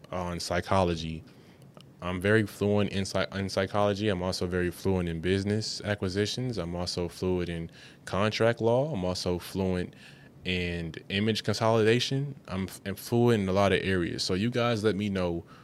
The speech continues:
what you guys need from me, and I'll take it from there. So, you know, I'm, I'm also fluent in common law, debt law, all type of things.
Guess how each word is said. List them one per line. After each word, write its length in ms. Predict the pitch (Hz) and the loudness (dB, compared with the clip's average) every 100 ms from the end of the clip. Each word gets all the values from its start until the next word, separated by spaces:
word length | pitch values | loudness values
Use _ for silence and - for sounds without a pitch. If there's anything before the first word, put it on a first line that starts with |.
| - - - | -20 -20 -4
what 300 | 95 101 90 | 4 4 4
you 100 | 98 | 2
guys 340 | 95 90 90 | 2 2 -2
need 220 | 90 90 | -4 -6
from 180 | - 87 | -6 -6
me, 300 | 85 80 82 - - | -6 -8 -12 -20 -14
and 180 | 87 87 | -8 -2
I'll 160 | 87 90 | -2 -2
take 240 | 90 - | -4 -4
it 60 | - | -6
from 180 | 82 | -4
there. 300 | 80 78 73 - - - - - - - - - - - - - - - - - - - - - | -2 -2 -4 -10 -20 -20 -20 -20 -20 -20 -20 -20 -20 -20 -20 -20 -20 -20 -20 -20 -20 -20 -14 -4
So, 420 | - 85 69 - - - - - - - - - - | 2 2 2 -4 -14 -20 -20 -20 -20 -20 -20 -8 2
you 140 | 95 | 4
know, 140 | 87 | 6
I'm, 160 | 90 98 - - | 4 2 -2 -2
I'm 160 | 90 | 4
also 260 | 95 101 92 | 4 6 4
fluent 320 | - 98 90 | 4 4 4
in 80 | 80 | 2
common 380 | - 95 101 98 | 0 2 2 2
law, 260 | 101 120 120 - | 2 2 -4 -4
debt 240 | 95 101 | 0 0
law, 280 | 92 98 120 - - - - - - - - - - 104 | 2 0 -2 -8 -20 -20 -20 -20 -20 -20 -20 -20 -4 0
all 100 | 104 | 4
type 240 | 131 135 | 2 0
of 80 | - | -2
things. 400 | 85 80 78 | -4 -6 -10